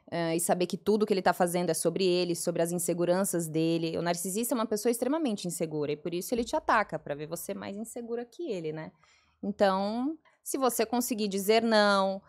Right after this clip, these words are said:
não, não absorver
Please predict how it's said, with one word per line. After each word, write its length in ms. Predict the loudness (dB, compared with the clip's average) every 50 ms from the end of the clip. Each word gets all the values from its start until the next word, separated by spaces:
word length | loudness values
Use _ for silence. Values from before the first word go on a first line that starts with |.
| _ _ _ -4
não, 1160 | -2 0 2 4 6 6 6 6 4 2 2 0 0 -2 -2 -2 -2 -4 -4 -6 -8 -10 -12 _ _ _ _ _ _ _ _ _ _ _ _ -2
não 540 | 2 4 6 6 6 4 2 2 0 0 2
absorver 1000 | 2 2 2 0 2 4 6 6 6 4 4 4 4 6 6 4 2 0 -6